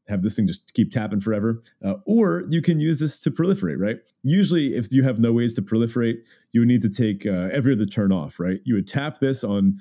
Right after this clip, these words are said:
say you play this on turn one. You tap this on turn two, uh, to get the counter, and then on turn three, you can use this to untap a land, play a four drop ahead of schedule. Uh, but then you have to take another turn off to put another counter on it. Unless somewhere in between putting the first oil counter on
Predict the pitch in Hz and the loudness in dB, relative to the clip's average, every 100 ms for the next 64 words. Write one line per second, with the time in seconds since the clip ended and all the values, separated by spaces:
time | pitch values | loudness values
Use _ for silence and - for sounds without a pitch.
0 | - - 170 160 143 127 98 98 92 80 | -6 -2 2 2 2 2 0 0 -2 -2
1 | 76 65 - - 131 147 143 - 123 104 | -6 -8 -14 0 0 2 -4 -2 -2 -2
2 | - 123 107 104 92 - 117 104 98 147 | -4 -2 0 2 0 0 0 0 2 2
3 | 104 92 - _ _ 107 98 113 117 98 | 2 0 -6 _ _ -6 -2 -2 -2 -2
4 | 143 135 135 131 131 127 120 117 127 117 | -2 -2 -2 0 0 2 0 0 0 0
5 | 160 196 165 127 123 117 120 120 120 - | 2 2 4 2 4 2 2 2 -2 -6
6 | 113 110 123 101 104 113 110 98 110 101 | -2 0 0 -2 -2 0 0 -2 -2 -4
7 | 92 139 120 98 90 95 87 87 104 90 | -2 0 0 0 -4 -6 -6 -6 -6 -6
8 | - - _ - 95 127 160 147 131 131 | -6 -16 _ -4 0 0 0 2 2 2
9 | 107 123 104 123 107 123 131 123 104 107 | 0 -2 0 0 0 -2 -2 -4 -4 -2
10 | 95 82 80 82 131 104 87 73 - _ | -2 -2 -4 -6 -4 -2 -2 -6 -12 _
11 | - 143 143 202 202 196 - - 160 147 | -4 0 2 2 0 -2 -6 -4 0 0
12 | 139 123 - 160 143 120 101 98 _ _ | 0 -2 -2 -2 0 2 0 -2 _ _
13 | 156 127 104 131 110 107 98 110 98 98 | 0 0 0 -2 0 -2 0 0 0 0
14 | 101 | 0